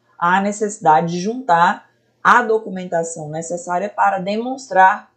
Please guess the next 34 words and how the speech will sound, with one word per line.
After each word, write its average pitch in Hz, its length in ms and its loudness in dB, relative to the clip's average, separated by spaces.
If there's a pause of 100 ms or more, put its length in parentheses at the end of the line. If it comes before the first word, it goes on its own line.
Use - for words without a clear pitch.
(220)
que 226 200 2
aquele 240 600 4
juízo 214 760 -6
não 185 240 -4
é 202 160 2
o 226 120 4
competente 196 960 -8
ou 247 340 4
que 220 100 -6
aquele 214 440 -2
juízo 180 540 -6
é 185 220 0
o 202 80 -6
competente 180 840 -10 (180)
e - 80 -8
por 208 200 2
aí 208 120 10
vai, 139 300 -2 (140)
tá 127 100 -10
bom? 214 320 0
Então, 208 320 -8 (300)
é, 165 560 6 (340)
tem, 196 240 -4 (160)
tem 185 160 -6
a 196 40 -4
necessidade 165 680 -2
segundo 165 600 -8 (1120)
o 180 120 -4
novecentos 170 420 2
e 190 40 -10
cinquenta 226 200 -2
e - 40 -6
três. 156 500 0
Maravilha. 170 600 0